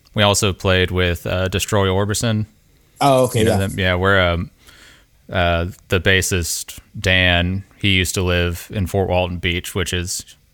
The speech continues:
Speaker 1: we played with, with his bands before all the
Speaker 2: Oh,
Speaker 1: time.
Speaker 2: okay.
Speaker 1: Yeah.
Speaker 2: Cool.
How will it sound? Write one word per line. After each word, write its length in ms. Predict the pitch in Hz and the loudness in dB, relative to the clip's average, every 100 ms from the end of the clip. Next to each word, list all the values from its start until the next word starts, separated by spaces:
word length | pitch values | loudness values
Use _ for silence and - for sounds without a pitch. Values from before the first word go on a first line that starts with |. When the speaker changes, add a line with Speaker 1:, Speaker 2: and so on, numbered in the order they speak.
| _ | _
Speaker 1:
we 80 | 98 | -4
played 400 | 87 92 87 87 | 0 0 0 -2
with, 140 | 92 90 _ - - _ _ _ _ _ | -4 -6 _ -18 -18 _ _ _ _ _
with 160 | 101 95 | -4 0
his 160 | 101 80 | -2 0
bands 380 | 90 87 87 - | 0 0 -2 -6
before 360 | 92 - 92 | -8 -4 0
all 340 | 85 - - 147 | 2 2 2 2
the 60 | |
Speaker 2:
Oh, 40 | 139 | 2
Speaker 1:
time. 280 | 95 90 156 | 0 2 0
Speaker 2:
okay. 380 | - 131 123 - - | 2 2 2 -2 -4
Speaker 1:
Yeah. 180 | 92 92 | 0 2
Speaker 2:
Cool. 260 | 143 127 | 2 2